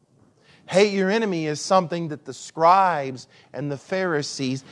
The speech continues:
added to the law. It's not actually in the law. It was added. But Jesus said, "Look, you're supposed to love everybody. Even your enemy. Your enemy is your neighbor. You are supposed to love them."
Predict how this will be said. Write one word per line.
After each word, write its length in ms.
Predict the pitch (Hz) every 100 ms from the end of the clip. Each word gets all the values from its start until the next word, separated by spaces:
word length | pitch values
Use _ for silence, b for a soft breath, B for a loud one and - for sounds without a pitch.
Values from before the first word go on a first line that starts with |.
| B B
added 420 | - 165 254 180 139
to 120 | 170
the 160 | 143 135
law. 320 | 123 110 92
It's 300 | 170 170 -
not 260 | 190 254 -
actually 760 | 180 202 180 - - 196 196 190 b b -
in 220 | 208 220
the 100 | 196
law. 520 | 190 208 240 123 - _
It 140 | - 208
was 220 | 196 165 -
added. 540 | 220 269 285 190 104 - _ _ _ _ _ _ _ _ _ _ _ _
But 100 | -
Jesus 400 | 101 175 208 147
said, 240 | - 123 120
"Look, 260 | 180 220
you're 80 | -
supposed 440 | 226 165 - 143
to 80 | -
love 260 | 120 139 139
everybody. 680 | 160 185 135 80 - - - _ _ B B B B
Even 500 | 240 302 339 285 294
your 140 | 269 277
enemy. 580 | 269 320 320 277 220 - B
Your 220 | 214 285 277
enemy 440 | 320 330 302 302
is 160 | 277 220
your 120 | 269
neighbor. 480 | 254 285 339 262 233
You 260 | 226 311
are 60 | 294
supposed 680 | - 262 - 277 302 -
to 100 | 285
love 480 | 240 240 247 277 202
them." 420 | 185 165 120 95